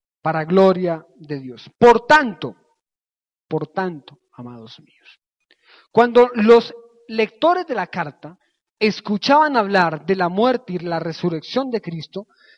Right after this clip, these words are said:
relacionaban esas palabras directamente con el Evangelio. Y el Evangelio en el cual creían y en el cual eran salvos. Entonces, cuando Jes-, cuando Pablo habla de que Cristo murió y resucitó, está hablando del Evangelio.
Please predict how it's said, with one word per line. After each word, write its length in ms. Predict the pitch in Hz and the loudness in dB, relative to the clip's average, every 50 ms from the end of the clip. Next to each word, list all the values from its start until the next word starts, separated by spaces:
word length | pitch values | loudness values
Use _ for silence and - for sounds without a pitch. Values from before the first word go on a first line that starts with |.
| _ | _
relacionaban 680 | _ - 202 220 220 208 202 214 220 240 254 285 285 285 | _ -4 0 0 0 0 0 0 2 2 2 2 0 -2
esas 220 | 247 240 247 - | -4 -6 -6 -4
palabras 360 | - - 208 208 208 220 233 202 | -2 0 2 2 2 0 -2 -4
directamente 640 | 196 185 196 190 _ - 214 214 208 208 202 - | -2 -2 -2 -2 _ -2 0 0 -2 -4 -4 -6
con 160 | - - 185 180 | -6 -6 -8 -6
el 120 | 165 170 | -4 -4
Evangelio. 520 | 160 151 147 147 143 - 156 135 113 _ _ _ _ _ _ _ _ _ _ _ _ _ _ | -4 -4 -6 -8 _ -14 -14 -14 -14 _ _ _ _ _ _ _ _ _ _ _ _ _ _
Y 100 | - 208 | 0 0
el 100 | 196 202 | 2 2
Evangelio 760 | 196 190 185 185 165 - 240 294 311 269 214 196 196 196 190 _ _ _ _ _ _ | 2 2 0 0 -2 -2 0 0 0 0 0 0 0 0 -2 _ _ _ _ _ _
en 120 | 170 156 | -10 -6
el 120 | 151 151 | -6 -6
cual 200 | 151 - 214 220 220 | 0 0 0 0 0
creían 520 | - 240 247 262 247 220 208 214 240 254 - _ _ | 0 0 2 2 2 4 4 2 2 0 -8 _ _
y 120 | - 185 180 | -8 -6 -4
en 80 | 170 | -4
el 140 | 165 160 156 | -4 -6 -4
cual 180 | - 175 175 175 | -2 -2 -2 -2
eran 240 | 175 165 165 170 170 | -2 -6 -6 -8 -8
salvos. 600 | - - 240 226 180 143 120 113 - - - _ _ _ _ _ _ _ _ _ _ | -10 -10 -10 -10 -10 -12 -16 -20 -20 -20 -20 _ _ _ _ _ _ _ _ _ _
Entonces, 420 | _ - 208 214 196 - 147 139 - | _ 2 2 2 2 -2 -10 -12 -10
cuando 260 | - 165 170 170 165 | -10 -6 -2 -2 -4
Jes-, 380 | 151 - - 190 180 - - | -4 -4 -10 -10 -10 -10 -16
cuando 380 | - _ 196 190 180 170 170 _ | -6 _ -2 -2 -2 -4 -8 _
Pablo 480 | _ 262 294 269 208 185 185 185 196 190 _ _ _ _ _ _ | _ 4 4 4 4 0 -2 -4 -6 -6 _ _ _ _ _ _
habla 300 | - 202 214 208 208 208 | 2 2 2 4 4 2
de 120 | 196 196 190 | 2 2 -2
que 240 | - - 185 160 _ | -2 -6 -6 -6 _
Cristo 460 | - - 262 294 294 - _ - 277 | -6 -4 -2 -2 -2 -2 _ -2 -2
murió 540 | 240 214 208 190 202 226 226 202 180 185 226 | 0 -2 -2 0 2 4 4 4 4 2 0
y 100 | - 220 | -2 -4
resucitó, 720 | 202 185 202 208 190 - 180 151 - 160 151 _ 180 175 196 | -2 0 0 -2 -2 -4 -10 -12 -12 -14 -8 _ -2 -2 -2
está 200 | 214 208 _ 185 | -2 -4 _ -6
hablando 300 | 175 180 185 180 180 180 | -4 -4 -6 -6 -6 -8
del 200 | 175 165 180 180 | -8 -6 -6 -4
Evangelio. 600 | 175 165 170 170 160 170 233 247 208 160 123 98 | -4 -4 -4 -6 -2 0 0 0 0 -4 -10 -10